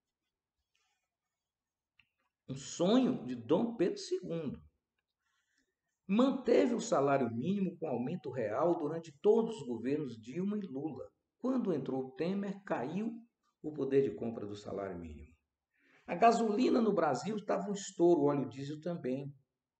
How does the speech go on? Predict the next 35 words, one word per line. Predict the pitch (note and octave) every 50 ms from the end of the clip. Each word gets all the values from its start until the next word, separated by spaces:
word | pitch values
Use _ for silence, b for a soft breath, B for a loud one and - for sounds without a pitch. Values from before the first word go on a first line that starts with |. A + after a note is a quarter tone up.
| _ _ _ _ _ _ _ _ _ _ _ _
Hoje | - C#3+ D3+ E3 D#3+ E3
você | E3 D#3+ - - -
tem | - - D#3+
um | D#3+ E3 -
preço | - - B2+ C3+ C3+ - D3
razoável, | C3+ - C3+ C3+ C3+ D#3 D#3 A#2+ G#2+ A#2+ C#3 C3+ - - - - - - _ _ _ _ _ _ _ _ _ A#2
dentro | A2+ C#3 C3 C3 C3+ - B2+
das | B2 C3+ B2+ -
possibilidades, | - A#2+ A#2+ - - A#2+ B2+ C3+ C#3 - G2+ G#2 A2+ A2 -
porque | - C3 C#3 -
o | C3
brasileiro | A2+ A#2+ B2+ A#2+ A2 G#2 A2 D#3+ G3+ - -
começou | - G#2+ G#2 - - - - G#2
a | F#2 F#2
ganhar | F2+ F2 E2 D#2+ D#2 D#2
mais. | - - - _ - - - - - - _ _ _ _ _ _ _ _ _ b b b b b b b b b b
De | F#3+ E3+ A3 C#4+
dois | - - B3+ A3 E3+ - -
mil | C#3+ D3 D#3+ E3 E3 D#3+ D#3
e | D3 B2+
oito | A#2+ C3 C#3 B2+ A#2 A#2 -
a | C3 A2+
dois | A#2 B2 A2+ -
mil | A2 A2 A2+ A2+
e |
dezoito, | A2+ G2+ F#2+ - - D#3 D#3 D3+ D#3 D3 B2+
o |
Brasil | B2 C3 C3+ B2 C#3 D#3 D3+
tirou | D3+ C#3 C#3+ D#3 D3 B2+ A2+ B2+
vinte | G3+ C4+ E4+ G4 G4 - -
e | G#3+ - B2+
dois | B2 - D3 D3+ C#3+ - - -
milhões | E3+ G#3 C4+ A#3+ F#3 D#3+ F3 G3+ G#3+ G#3 E3+
de | E3
pessoas | - - C3+ A2+ - - - C3 C#3 D#3+ E3 -